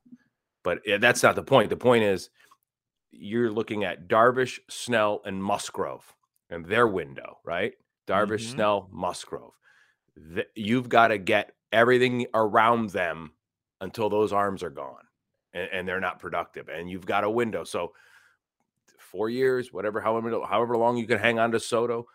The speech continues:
Speaker 1: however long you can hang on to Manny, uh, you keep Bogaerts and you, you find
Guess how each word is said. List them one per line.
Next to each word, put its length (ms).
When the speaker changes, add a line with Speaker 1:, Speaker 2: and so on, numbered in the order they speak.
Speaker 1:
however 220
long 180
you 100
can 100
hang 200
on 100
to 60
Manny, 460
uh, 60
you 180
keep 280
Bogaerts 680
and 380
you, 220
you 180
find 540